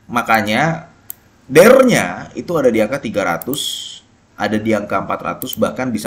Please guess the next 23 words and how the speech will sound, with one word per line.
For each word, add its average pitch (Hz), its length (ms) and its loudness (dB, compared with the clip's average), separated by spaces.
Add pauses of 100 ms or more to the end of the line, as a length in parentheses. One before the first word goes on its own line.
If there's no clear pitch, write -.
menyentuh 92 320 -6
angka 107 160 -4
lima 92 160 -8
ratus. 85 320 -12
Jadi 131 240 -4
sebenarnya 120 800 -4 (400)
perusahaan 127 720 2
ini 135 160 -2
punya 123 320 -2
beban 107 400 0
keuangan 107 400 -2
yang 107 160 -4
cukup 107 240 -12
besar, 113 320 -2
belum 107 320 -4
pinjaman 98 480 -6
bank 98 240 -6
jangka 95 240 -8
panjang 90 400 -6
dan 107 160 -2
sebagainya 92 640 -6
yang 98 160 -6
berbunga. 90 640 -6